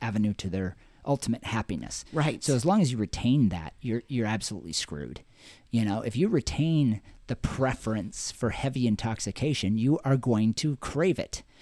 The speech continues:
Speaker 1: You're gonna
Speaker 2: Yeah.
Speaker 1: go for it. So, so don't use the book partially.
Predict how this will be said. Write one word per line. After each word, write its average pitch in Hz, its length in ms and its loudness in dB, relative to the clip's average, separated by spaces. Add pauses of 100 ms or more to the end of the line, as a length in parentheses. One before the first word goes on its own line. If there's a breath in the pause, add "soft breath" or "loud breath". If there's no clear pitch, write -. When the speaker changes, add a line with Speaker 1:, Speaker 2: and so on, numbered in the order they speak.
(120 loud breath)
Speaker 1:
You're 135 200 2
gonna 151 220 6
Speaker 2:
Yeah. 160 60 2
Speaker 1:
go 160 180 6
for 98 280 -2
it. - 100 -10 (440 loud breath)
So, 135 540 6 (120)
so 131 280 2
don't 180 440 4
use 165 380 0
the 120 100 0
book 127 540 2
partially. - 840 -4